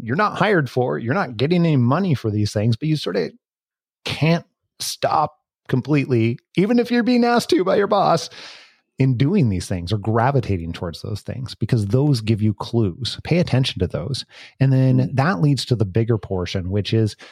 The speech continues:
Speaker 1: take the steps and the time, and it's less about time, but the actions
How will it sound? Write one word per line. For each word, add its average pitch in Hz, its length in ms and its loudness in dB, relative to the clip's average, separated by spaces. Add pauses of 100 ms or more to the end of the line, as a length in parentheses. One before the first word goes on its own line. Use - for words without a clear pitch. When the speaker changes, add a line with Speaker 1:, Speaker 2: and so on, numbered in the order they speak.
(1120)
Speaker 1:
take - 400 -2 (220)
the 147 80 2
steps - 560 -2 (100)
and 110 160 4
the 101 80 2
time, 110 680 -2 (1200)
and 117 100 2
it's 113 120 -2
less 135 180 2
about 120 200 0
time, 107 280 0
but 101 120 -2
the 113 120 -2
actions 104 640 -2